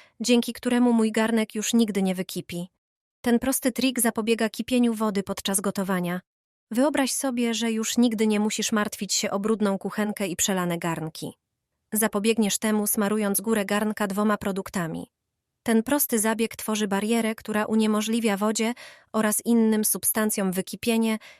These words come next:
i wylewanie się poza garnek. Dzięki temu twoja kuchnia pozostaje czysta,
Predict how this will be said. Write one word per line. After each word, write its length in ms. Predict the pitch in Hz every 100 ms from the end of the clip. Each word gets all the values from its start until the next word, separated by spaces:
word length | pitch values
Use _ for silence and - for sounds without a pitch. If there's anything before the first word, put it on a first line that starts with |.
| _ _
i 120 | 220
wylewanie 500 | 208 214 208 208 190
się 140 | - 185
poza 280 | 175 160
garnek. 600 | 160 156 165 160 - - _ _ _ _ 208
Dzięki 300 | 226 226 226
temu 260 | 269 269
twoja 300 | 240 226 214
kuchnia 380 | - 233 - 208
pozostaje 520 | 202 196 - 214 208
czysta, 460 | - 220 - 165